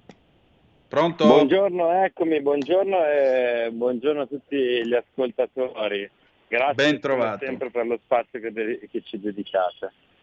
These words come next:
Speaker 1: Allora, dove siete arrivati con il vostro tour col camper? Che ricordiamo, per fortuna, il loro va a diesel, non va a corrente elettrica.
Speaker 2: Sì, no, anche perché noi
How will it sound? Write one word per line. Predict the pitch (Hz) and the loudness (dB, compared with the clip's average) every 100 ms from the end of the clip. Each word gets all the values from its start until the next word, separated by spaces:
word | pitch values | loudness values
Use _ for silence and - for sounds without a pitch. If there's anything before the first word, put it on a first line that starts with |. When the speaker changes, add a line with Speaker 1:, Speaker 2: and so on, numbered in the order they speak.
| _ _ _ _ _ | _ _ _ _ _
Speaker 1:
Allora, | 151 185 185 156 143 | 0 2 2 2 2
dove | 180 208 | 0 -4
siete | 196 208 208 | -6 -6 -6
arrivati | 185 185 180 151 - 135 131 127 123 120 | -6 -4 -4 -4 -8 -14 -14 -12 -12 -12
con | 117 139 | -12 -10
il | 139 131 | -10 -6
vostro | 147 135 - 135 | -6 -6 -8 -8
tour | 147 139 131 127 | -6 -6 -4 -2
col | 131 123 | -2 -2
camper? | 135 123 113 117 110 | 2 2 0 -2 -6
Che | - 131 131 131 | -2 -2 0 -2
ricordiamo, | 123 156 139 170 170 135 | 0 0 2 2 2 0
per | 139 | -2
fortuna, | - 151 - 170 147 | -6 -10 -4 0 2
il | 139 | 2
loro | 147 143 131 | 4 4 2
va | 131 127 | 2 0
a | |
diesel, | 120 123 117 117 110 | -2 -6 -6 -8 -6
non | 117 117 | -6 -2
va | 120 | -2
a | 117 | -2
corrente | 120 110 113 101 | -6 -4 -4 -4
elettrica. | 110 104 95 - 92 95 101 _ _ _ _ _ _ _ - _ _ - | -4 -4 -8 -14 -10 -10 -10 _ _ _ _ _ _ _ -14 _ _ -2
Speaker 2:
Sì, | 123 | 0
no, | 127 120 | 2 2
anche | 120 127 135 117 | 0 0 -4 -4
perché | 117 - 120 | -6 -4 -4
noi | 135 | -4